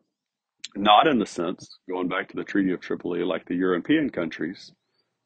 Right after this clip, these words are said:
that were superficially Christian in nature, but our Bill of Rights. The basis, as, as President Truman said, for our laws was the teachings of the Bible.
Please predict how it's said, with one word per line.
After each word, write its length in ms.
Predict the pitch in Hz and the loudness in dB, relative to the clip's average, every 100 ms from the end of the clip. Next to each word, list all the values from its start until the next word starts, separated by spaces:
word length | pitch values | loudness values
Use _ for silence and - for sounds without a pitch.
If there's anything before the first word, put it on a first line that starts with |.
| - | -4
that 220 | 92 82 | 0 0
were 320 | 85 82 78 | 2 0 0
superficially 760 | - 131 - 101 143 - 92 85 | 0 0 0 2 2 2 -2 -4
Christian 440 | - 90 - 82 | -4 -6 -6 -8
in 140 | 80 80 | -8 -6
nature, 440 | 76 - 80 - _ _ _ _ _ _ _ _ | -8 -8 -12 -16 _ _ _ _ _ _ _ _
but 180 | - 92 | -2 4
our 220 | 92 90 | 6 6
Bill 220 | 82 113 110 | 4 2 2
of 100 | 120 | 2
Rights. 480 | - - - - - _ _ _ _ _ _ _ _ _ _ _ _ _ _ _ - | 0 -2 -10 -20 -20 _ _ _ _ _ _ _ _ _ _ _ _ _ _ _ -10
The 120 | 95 - | -10 -2
basis, 560 | 104 143 - 95 98 - | 4 4 2 -2 -4 -6
as, 340 | 90 85 - - | -8 -8 -16 -12
as 100 | 92 | -12
President 400 | - 107 95 90 | -6 -4 -4 -6
Truman 300 | - 92 92 | -8 -8 -8
said, 340 | - 90 95 - - | -4 -4 -2 -6 -4
for 240 | 92 90 | -4 0
our 240 | 90 85 | -2 -2
laws 500 | 85 90 120 - - _ _ _ _ _ _ _ - | -2 0 0 -2 -8 _ _ _ _ _ _ _ -10
was 540 | 170 165 185 - - _ _ _ - _ _ | -8 -6 -8 -12 -20 _ _ _ -20 _ _
the 80 | 92 | -14
teachings 600 | 85 107 104 - 95 101 | -6 -4 -4 -4 -12 -10
of 320 | 90 82 85 - | -10 -8 -10 -10
the 100 | 95 | -2
Bible. 460 | - 78 - - | -2 -2 -8 -14